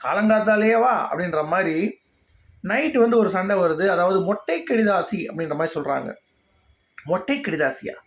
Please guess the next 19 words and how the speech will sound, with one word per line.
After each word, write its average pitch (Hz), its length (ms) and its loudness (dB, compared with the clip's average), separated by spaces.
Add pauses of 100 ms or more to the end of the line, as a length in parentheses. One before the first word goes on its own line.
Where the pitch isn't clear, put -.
(460)
அது 175 240 -2
என்னடா 214 260 2
மொட்டை 165 320 -2
கடிதாசி 175 520 0
அப்படின்ற 151 280 -4
மாதிரி 156 260 -2
இருக்கு. 170 240 -2
So, 175 140 -4
யாரோ 196 520 2
ஒருத்தவங்க 165 360 -4
லெட்டர் 160 320 -4
போட்டிருக்காங்க. 135 520 -4 (440)
ஆனா, 160 520 0
எடிட்டர் 202 440 2
வந்து 196 80 -4
ஜூம் 202 200 0
வைக்கும்போது 180 500 -2
வந்து 160 80 -4
பாத்தீங்கன்னா, 156 680 0